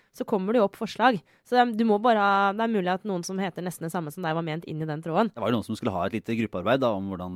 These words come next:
Speaker 2: eh, hvordan dette skulle gjøres.
Speaker 1: Ja.
Speaker 2: Um,
Speaker 1: Men vi kan jo si
Speaker 2: så.
Speaker 1: som sånn, siden det nå, altså, vi, eh, regel nummer én, hvis du skal ha sånn, eh, hemmelig spinndoktorutveksling på
Speaker 2: <laughs>
Speaker 1: iMessage <laughs> om strategi, så bare liksom ikke ved en feiltakelse kopiere inn en politisk journalist, er jo,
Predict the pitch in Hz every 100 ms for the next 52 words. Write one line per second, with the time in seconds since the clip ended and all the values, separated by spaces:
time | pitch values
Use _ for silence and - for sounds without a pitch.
0 | 90 92 90 101 95 - 101 87 104 -
1 | - 180 _ - 101 95 95 92 90 87
2 | 85 _ - 269 269 277 294 233 220 254
3 | 233 226 240 247 214 220 220 202 226 233
4 | 220 208 208 - 214 202 202 208 247 240
5 | 233 214 247 254 214 226 - 196 196 190
6 | 196 180 247 214 180 220 214 202 185 185
7 | - 202 196 - - 226 220 214 214 214
8 | 214 190 185 180 180 262 - - 190 302
9 | 254 254 - - 165 233 262 262 247 277
10 | - 285 - - - - 247 226 233 214
11 | 208 233 - 330 _ _ - 247 269 _
12 | _ _ _ _ _ - 262 277 - 285
13 | 190 185 190 196 226 240 240 185 202 220
14 | 220 233 202 208 196 - 220 302 - 196
15 | 196